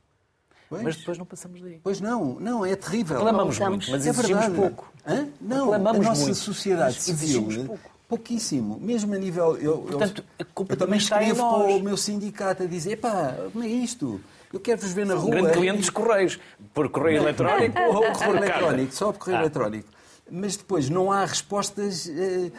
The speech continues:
Speaker 1: então há negociações que estão a fazer-se, mas a gente nunca vê o fim das,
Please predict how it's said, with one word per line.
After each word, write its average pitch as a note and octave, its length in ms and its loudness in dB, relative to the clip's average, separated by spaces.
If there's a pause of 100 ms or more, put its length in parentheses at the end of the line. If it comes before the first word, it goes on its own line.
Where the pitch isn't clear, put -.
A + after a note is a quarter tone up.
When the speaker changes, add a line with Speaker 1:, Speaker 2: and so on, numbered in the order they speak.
(160)
Speaker 1:
então G3+ 320 -2
há G3+ 320 -4
negociações G#3 960 -2
que - 80 -14
estão A3+ 320 -2
a G3+ 60 -2
fazer-se, G#3 600 0
mas A#3+ 140 -2
a - 20 -2
gente B3+ 160 0
nunca B3+ 220 0
vê A#3+ 100 0
o B3+ 60 4
fim B3+ 240 0
das, A3+ 300 -2